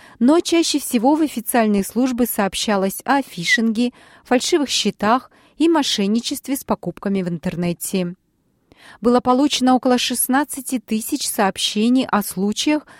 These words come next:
когда мошенники выдавали себя за представителя налоговой службы, в результате чего им удалось выманить около восьмидесяти тысяч долларов и получить конфиденциальные личные данные.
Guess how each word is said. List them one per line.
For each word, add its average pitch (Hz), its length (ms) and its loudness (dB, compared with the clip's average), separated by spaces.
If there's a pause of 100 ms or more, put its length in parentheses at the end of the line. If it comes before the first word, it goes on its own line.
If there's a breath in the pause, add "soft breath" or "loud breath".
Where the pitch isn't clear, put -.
(120)
когда 214 240 2
мошенники 226 580 2
выдавали 196 440 2
себя 269 280 0
за 233 140 0
представителя 208 760 -4
налоговой 180 440 0
службы, 175 560 -4 (500 soft breath)
в - 60 -4
результате 277 480 2
чего 254 360 2
им 277 120 4
удалось 208 420 2
выманить 254 540 2
около 226 300 0
восьмидесяти 208 800 -2
тысяч 165 460 -8
долларов 202 520 2 (380 soft breath)
и 277 160 4
получить 226 640 0
конфиденциальные 185 1040 -2
личные 170 500 -4
данные. 165 680 -4